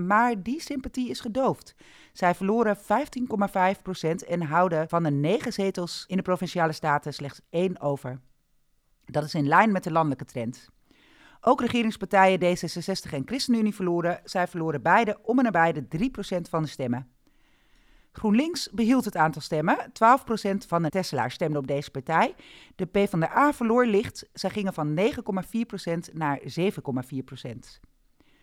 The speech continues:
Als we naar de provincie Noord-Holland kijken, is het beeld iets anders. Met eenendertig procent van de vierenveertig gemeenten geteld, blijft de V V D met een klein verlies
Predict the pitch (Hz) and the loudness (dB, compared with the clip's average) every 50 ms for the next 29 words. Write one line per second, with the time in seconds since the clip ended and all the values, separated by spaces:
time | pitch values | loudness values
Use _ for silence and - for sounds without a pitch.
0 | _ _ _ _ - - - _ _ _ _ _ _ _ - 208 233 - 220 208 | _ _ _ _ -20 -20 -20 _ _ _ _ _ _ _ 6 6 6 6 4 4
1 | 196 196 185 - 185 - 208 185 160 170 160 151 - - 247 320 330 294 - - | 4 4 2 -2 -2 -4 -4 -4 -2 -4 -4 -4 -2 -2 0 0 0 -2 4 6
2 | 214 214 214 - 214 - 214 - 202 170 202 196 196 - _ _ _ - 330 330 | 6 6 6 2 -4 -6 -6 -10 -6 -2 -2 -2 -2 -2 _ _ _ -8 -8 -8
3 | - - - 170 175 170 190 269 392 - - - _ _ 190 196 208 - - _ | -6 0 0 2 2 2 0 -2 -2 -8 -14 -18 _ _ -2 -2 -2 -4 -6 _
4 | - 240 277 285 254 226 226 226 - - - 226 208 - 214 208 208 208 - - | -2 2 2 2 2 2 0 -2 -2 -8 -8 -8 -4 -2 -2 -2 -2 -4 -4 -2
5 | 202 196 190 - - 214 208 190 - - 185 180 175 - 165 - 170 165 165 165 | -2 -2 -2 -2 -2 -2 -2 -2 -2 -2 -2 -2 -2 -4 -10 -6 -4 -2 -2 -2
6 | 165 - 151 - - - 185 202 233 262 - - 240 190 185 185 196 - - 170 | -4 -6 -10 -14 -6 0 2 2 2 2 -2 -8 -2 2 2 2 2 2 -4 -8
7 | - - 165 160 - - 131 165 180 208 247 285 247 170 175 185 - 185 143 _ | -4 -2 -2 -2 -2 -4 -2 0 2 2 2 0 -2 -6 -8 -6 -6 -8 -8 _
8 | 208 220 240 262 - 202 180 185 190 - - - | 0 2 2 2 0 -4 -6 -6 -6 -6 -10 -14